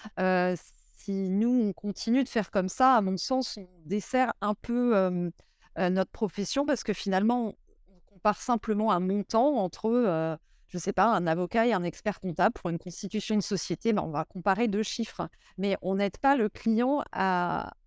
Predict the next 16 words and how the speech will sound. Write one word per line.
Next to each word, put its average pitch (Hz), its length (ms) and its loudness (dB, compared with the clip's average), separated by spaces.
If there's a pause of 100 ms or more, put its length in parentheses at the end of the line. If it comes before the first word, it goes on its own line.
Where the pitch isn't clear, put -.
(300)
à 170 260 -2
choisir 226 400 -2 (140)
autrement, 226 540 0
c'est-à-dire 226 460 0 (340)
par 196 100 6
rapport 247 320 2
à 247 60 4
la 180 120 2
qualité 233 520 -2
de 233 60 -2
l'accompagnement 220 840 0 (260)
et 196 80 0
à 190 60 4
la 185 120 4
façon 285 440 0
dont 214 140 0